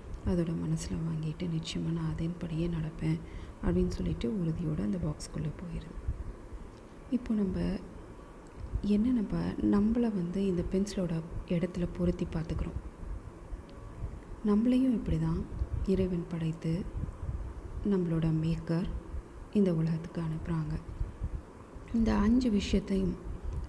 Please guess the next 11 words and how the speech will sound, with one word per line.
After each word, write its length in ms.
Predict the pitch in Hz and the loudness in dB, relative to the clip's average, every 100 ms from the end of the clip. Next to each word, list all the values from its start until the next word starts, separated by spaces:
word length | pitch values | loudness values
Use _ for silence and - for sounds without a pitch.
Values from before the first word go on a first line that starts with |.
| - | 0
நாம் 340 | 196 180 170 170 | 4 4 4 0
மனசுல 300 | 175 185 175 | 0 0 -2
வச்சுக்கிட்டோம்னா, 800 | 175 - - 165 170 160 160 170 175 - - - - - | -2 -4 -6 -4 -2 0 0 -2 -4 -10 -16 -16 -4 -2
நிச்சயமாக 680 | - - 220 202 175 165 | 0 2 4 4 2 0
நாம் 320 | 190 175 165 165 | 0 0 0 -2
ஒரு 140 | 170 | -4
சிறந்த 480 | - 180 180 202 240 | -2 0 0 0 0
மனிதராக 720 | 208 170 160 165 160 180 240 - - - - - - - - | 0 0 0 0 0 0 -2 -4 -12 -14 -16 -12 -12 -6 0
ஆவோம். 380 | 180 160 165 165 - - - - - - - - - - - - - - - - | 2 2 -2 -6 -8 -8 -8 -8 -10 -10 -12 -16 -16 -16 -8 -8 -8 -16 -8 -2
அதாவது, 640 | 196 185 165 170 175 175 - - - - - | 2 4 2 2 2 2 -4 -10 -12 -6 2
அந்த 200 | 208 | 4